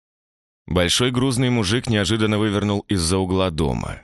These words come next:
Глаза, налитые кровью, смотрели в упор. Толстое дутловатое лицо желтого оттенка напоминало желе.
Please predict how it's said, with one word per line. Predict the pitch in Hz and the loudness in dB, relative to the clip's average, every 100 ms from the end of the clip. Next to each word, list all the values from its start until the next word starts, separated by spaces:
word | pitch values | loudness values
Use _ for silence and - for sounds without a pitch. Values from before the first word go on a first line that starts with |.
| - | -4
Глаза, | 80 87 80 113 | 0 0 2 0
налитые | 98 98 98 101 | 0 0 0 -2
кровью, | - 110 107 87 | -2 -2 0 0
смотрели | - 95 - 107 98 | 0 -2 0 0 0
в | 104 | -2
упор. | - 85 73 - | -2 -2 -2 -2
Толстое | - 117 117 - 104 | -2 0 0 -2 0
дутловатое | 101 101 104 110 107 104 | 0 0 0 0 0 0
лицо | 98 - 113 | 0 0 -2
желтого | 87 107 101 92 | 0 0 0 0
оттенка | 90 - 117 113 98 | 0 -2 -2 0 -2
напоминало | 90 98 98 104 98 | 0 0 0 0 0
желе. | 73 98 104 85 58 | 0 0 0 0 -4